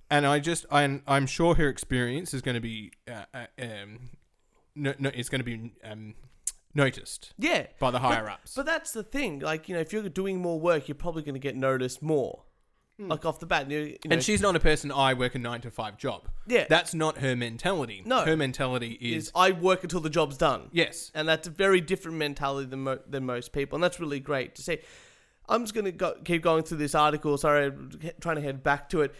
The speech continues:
Speaker 2: Because they say some stuff here. Like I said at the beginning of this, a little, little spiel, I do believe this,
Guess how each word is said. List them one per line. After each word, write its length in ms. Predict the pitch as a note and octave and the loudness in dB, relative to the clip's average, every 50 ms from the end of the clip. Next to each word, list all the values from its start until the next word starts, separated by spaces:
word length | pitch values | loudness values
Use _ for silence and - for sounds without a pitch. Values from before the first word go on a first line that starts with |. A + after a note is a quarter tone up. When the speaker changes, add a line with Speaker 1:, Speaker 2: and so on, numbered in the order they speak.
| - - - | -20 -14 -8
Speaker 2:
Because 300 | - G3 - A3+ G#3 F3+ | -6 -2 0 0 2 2
they 140 | - G#3+ G#3+ | 2 2 2
say 200 | G#3 C4 C4+ D4+ | 4 2 2 2
some 160 | C#4+ C#4+ A#3+ | 0 -2 -4
stuff 240 | G#3 - A3+ G#3 - | -2 -2 -2 -2 -2
here. 140 | G#3 G3+ G3 | -2 -2 -2
Like 180 | G3+ A3 - | -2 -2 -2
I 40 | A#3+ G#3+ | -2 -2
said 300 | - G#3 G3 F#3+ - - | 0 -2 -2 -2 -4 -8
at 80 | E3+ D#3+ | -10 -8
the 80 | E3 D#3+ | -8 -8
beginning 520 | D#3+ D3+ D#3 E3 D#3 D#3+ D#3 D3+ D#3 - _ - - - _ - | -8 -8 -6 -4 -4 -4 -4 -6 -8 -10 _ -20 -20 -18 _ -14
of 120 | C#3+ C#3 | -12 -10
this, 160 | C#3 C#3 C#3+ - | -10 -10 -10 -10
a 100 | - C#3 | -10 -8
little, 340 | C#3+ D3+ C#3 C#3 C3+ C3+ | -6 -4 -4 -4 -4 -4
little 200 | C3 C3+ C3 B2+ B2 | -6 -6 -8 -8 -8
spiel, 540 | - - - D3+ D3+ C#3+ B2+ G#2+ G#2+ - _ _ _ _ _ _ _ _ _ _ - | -10 -8 -6 -2 -2 -2 -2 -2 -4 -8 _ _ _ _ _ _ _ _ _ _ -6
I 60 | E3 | -6
do 220 | D#3 D#3 G3 A3 | -4 -4 -4 -4
believe 260 | F3+ G3 F#3+ F#3 F3 | -2 0 0 0 0
this, 160 | D#3 D#3+ - | -2 -6 -8